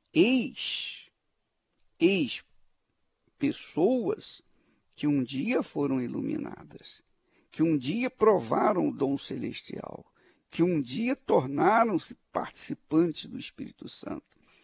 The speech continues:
que um dia provaram a boa palavra de Deus, que um dia provaram os poderes do mundo vindouro, quer dizer, pessoas que foram tocadas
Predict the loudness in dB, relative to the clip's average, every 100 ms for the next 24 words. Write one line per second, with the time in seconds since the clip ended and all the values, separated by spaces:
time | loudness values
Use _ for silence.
0 | _ _ _ _ 2 4 2 2 2 2
1 | 2 2 4 6 8 8 6 2 2 0
2 | 0 0 0 2 0 -4 -10 -10 -10 -10
3 | -12 -20 _ _ _ _ _ _ 2 2
4 | 6 4 6 10 10 10 6 4 -2 0
5 | 8 10 8 4 8 10 10 6 4 0
6 | -2 -2 0 -2 -2 -6 -8 -4 2 2
7 | 2 -4 -10 -14 -8 -8 -6 -8 -4 -4
8 | -6 _ _ _ _ _ _ -12 -10 -4
9 | -6 -6 -10 -6 -2 -2 -2 -6 -10 -10
10 | _ -8 -4 -2 -4 -8 -14 -16 -20 -20